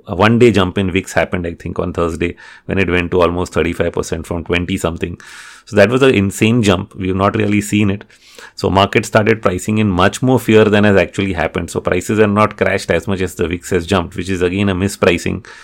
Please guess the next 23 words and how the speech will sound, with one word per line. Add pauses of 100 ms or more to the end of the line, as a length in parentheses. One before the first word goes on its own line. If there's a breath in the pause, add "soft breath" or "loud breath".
(280 loud breath)
And
the
reason
it
happened
is
everybody
probably
jumped
onto
the
idea
that, (580 loud breath)
uh,
the
G
M
E
short
squeeze,
which
is
the